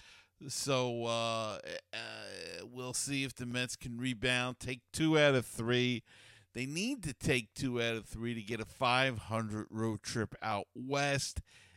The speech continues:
It is a possibility. The, um, the Angels have played terrible of late. They lost at least twelve in a row. I'm not sure if they lost last night. Didn't check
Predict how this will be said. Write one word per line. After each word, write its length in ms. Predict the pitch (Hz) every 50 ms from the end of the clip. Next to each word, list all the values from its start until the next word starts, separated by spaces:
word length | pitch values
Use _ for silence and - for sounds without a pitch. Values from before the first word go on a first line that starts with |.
| _ _ _ _ _ _ 143
It 240 | 156 180 202 208 214
is 240 | 220 226 196 170
a 80 | 180 165
possibility. 1120 | - 190 175 170 165 - - 151 135 135 147 151 151 147 147 143 143 139 139 135 131 123 123 - _ _ _ _ _ _ _ _
The, 540 | - 110 113 123 120 120 117 113 113 117 117
um, 640 | 117 117 113 113 110 110 107 104 101 98 98 101 101 104 _ _ _ _ _ _ _ _ _ _ _ _ _ _ _ _ _ _ - - - - 90
the 160 | 110 120 - -
Angels 520 | 135 147 170 185 185 135 135 147 117 107
have 120 | 117 - -
played 260 | - 127 117 113 107 - -
terrible 560 | - 180 175 185 180 170 151 139 156 156 143
of 100 | 139 127
late. 380 | 127 131 139 139 143 139 135 - _ _ _ _ _ _ _ _ _ _ _ _ _ _
They 180 | 113 113 117 117
lost 580 | 120 120 117 113 113 110 101 - - - -
at 120 | 113 110 113
least 400 | 127 151 175 185 - - - -
twelve 640 | - - 123 135 147 170 190 196 190 175 147 127 120
in 80 | 104
a 100 | 101 101
row. 340 | 104 107 110 120 127 139 147 - - - - - -
I'm 100 | - 196
not 140 | 254 277 262
sure 200 | - - 277 277
if 140 | 262 240 -
they 120 | 220 202
lost 420 | 185 175 180 185 185 185 - - -
last 480 | 139 147 156 156 151 151 143 - -
night. 380 | 139 135 135 135 135 135 127 - _ _ _ _ _ _ _ _ _ _ _ _ _ -
Didn't 320 | 156 170 160 160 151 -
check 400 | - - - 185 185 165 160 -